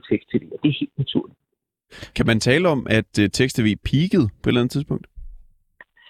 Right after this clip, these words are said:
Speaker 1: Tekst-tv har, har peaket, øh, for alvor, hvis vi, hvis vi bevæger os tilbage og kigger på noget, der minder om midten af halvfemserne. Øh, det er der, hvor internettet, det ikke sådan rigtig kører, øh, hvor, hvor at, at man, ja, man kan godt sende e-mails, og,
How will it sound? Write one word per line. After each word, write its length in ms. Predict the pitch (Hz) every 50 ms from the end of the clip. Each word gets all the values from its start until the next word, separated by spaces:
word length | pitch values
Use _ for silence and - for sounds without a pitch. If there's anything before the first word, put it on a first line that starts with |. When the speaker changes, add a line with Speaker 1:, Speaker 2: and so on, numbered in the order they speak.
| - - - - - _ _ -
Speaker 1:
Tekst-tv 440 | 196 220 214 - 196 190 180 127 131
har, 360 | 127 151 147 139 131 113 -
har 120 | - - - -
peaket, 440 | - 180 185 180 226 226 196 180 - - 156
øh, 180 | 147 143 131 - -
for 140 | - 151 - -
alvor, 280 | 127 135 160 175 190 165
hvis 260 | 143 151 143 - -
vi, 80 | 143
hvis 220 | 131 127 139 131 - 143
vi 60 | 143
bevæger 420 | 139 - 143 131 139 131 123 104
os 140 | - - -
tilbage 440 | - 135 - 127 120 120 143 156 -
og 80 | - - -
kigger 180 | 143 - 156 -
på 220 | - 143 135 127 - -
noget, 220 | 131 135 147 156
der 60 | 165 143
minder 280 | 131 127 123 127 -
om 140 | - 131 135
midten 360 | 135 135 135 135 - 175 160 -
af 60 | 117 117
halvfemserne. 580 | 117 - - - 110 - - - 110 95 92 92 _ _ _ _ _ _ _ _ _ _ - 127
Øh, 140 | 127 120 120 -
det 60 | 165
er 100 | 165 180
der, 80 | - -
hvor 120 | 151 151 -
internettet, 600 | 156 165 165 - 202 165 135 127 127 131 127 -
det 100 | 143 131 -
ikke 240 | 151 170 180 180 196
sådan 280 | 160 - 151 147 135 139 139
rigtig 600 | 131 135 135 - - 170 185 - - _ - 170 - - - - -
kører, 360 | 131 123 123 135 151 160 156 - -
øh, 160 | 139 143 127
hvor, 260 | 120 135 135 123 110 -
hvor 140 | 135 131 113
at, 140 | 120 127 - - 127
at 80 | - 135
man, 140 | 135 127 127 107 - _
ja, 140 | 117 131 151 143 135
man 100 | 135 127 -
kan 80 | 131
godt 200 | - - 147 143 - -
sende 180 | 151 139 143 123 - 151 175
e-mails, 440 | 185 180 175 143 139 131 135 - - - 127
og, 200 | 117 117 - -